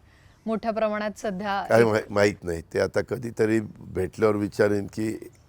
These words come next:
Speaker 2: एवढा बदल कशामुळे झाला.
Speaker 1: कधी भेटावंसं वाटतंय का की काही जे मनातले प्रश्न आहेत ते विचारून घ्यावेत?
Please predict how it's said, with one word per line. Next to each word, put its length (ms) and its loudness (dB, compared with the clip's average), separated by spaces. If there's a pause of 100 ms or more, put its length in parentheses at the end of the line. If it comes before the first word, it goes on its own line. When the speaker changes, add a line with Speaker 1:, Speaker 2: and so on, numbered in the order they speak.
(300)
Speaker 2:
एवढा 360 6
बदल 320 2
कशामुळे 480 -4
झाला. 240 -8 (260)
Speaker 1:
कधी 180 2
भेटावंसं 520 0
वाटतंय 360 -2
का 140 -2
की 140 -6
काही 240 -2
जे 80 -2
मनातले 360 -4
प्रश्न 320 -6
आहेत 160 -4
ते 60 -2
विचारून 440 -4
घ्यावेत? 300 -8